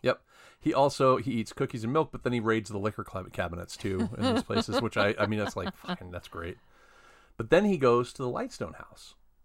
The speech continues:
Speaker 1: So he's there. He goes up to, and when he gets in, he finds a massage chair, so he decides he's gonna use that. So he sits
Speaker 2: Ah,
Speaker 1: down and he's
Speaker 2: why
Speaker 1: sitting in a
Speaker 2: not?
Speaker 1: massage chair.
Speaker 2: <laughs>
Speaker 1: And meanwhile, while he's doing that, a team of mercenaries who posed as staff members at the mansion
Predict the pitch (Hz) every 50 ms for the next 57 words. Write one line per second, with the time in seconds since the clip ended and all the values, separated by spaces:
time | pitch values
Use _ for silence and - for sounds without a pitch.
0 | _ _ _ _ - 104 92 90 92 - 76 73 - - - - - - - -
1 | - - - - - - 120 110 123 117 107 - - - - - 113 110 117 -
2 | 117 107 104 107 110 110 98 127 139 135 - - - 156 156 101 87 87 92 101
3 | 98 - _ _ _ 120 - - 123 120 110 113 104 98 - - 127 131 135 139
4 | - - - - - - - 127 123 123 - 131 127 110 - 127 117 113 113 110
5 | 123 131 135 131 127 127 123 120 - - - - 110 - - - 143 147 147 151
6 | 151 151 147 147 95 98 131 139 160 180 190 185 196 208 196 135 110 95 - -
7 | - 90 90 - - - - 180 - 190 180 - 175 - _ _ _ _ _ 123
8 | 120 120 123 117 131 147 147 135 123 117 113 113 107 104 110 107 101 92 117 104
9 | 95 92 95 98 135 202 202 135 107 101 104 - - - - _ _ _ _ _
10 | _ _ _ 113 110 101 - - 175 160 143 117 95 104 107 117 135 180 220 -
11 | - 151 120 101 98 98 101 - - - 104 - - - 117 117 110 110 110 98
12 | - - - 101 95 95 95 95 95 95 92 - - - - - _ _ - -
13 | - - - 180 170 - 120 104 90 87 87 87 87 85 - - 92 - - 87
14 | 87 85 82 82 85 - - 92 90 92